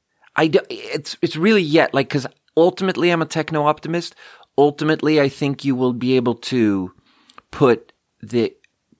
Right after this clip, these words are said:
complete wisdom of humanity.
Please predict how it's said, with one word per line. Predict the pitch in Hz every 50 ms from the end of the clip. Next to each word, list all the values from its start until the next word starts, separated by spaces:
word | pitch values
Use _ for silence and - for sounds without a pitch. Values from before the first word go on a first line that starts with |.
| _
complete | - - 143 127 120 - _ - - - - 147 143 156 160 165 147 - _ - -
wisdom | - 117 120 131 131 135 - - - 147 135 139 131 110 -
of | - 110 120 117
humanity. | 117 - - 123 113 113 117 113 117 120 127 117 139 131 123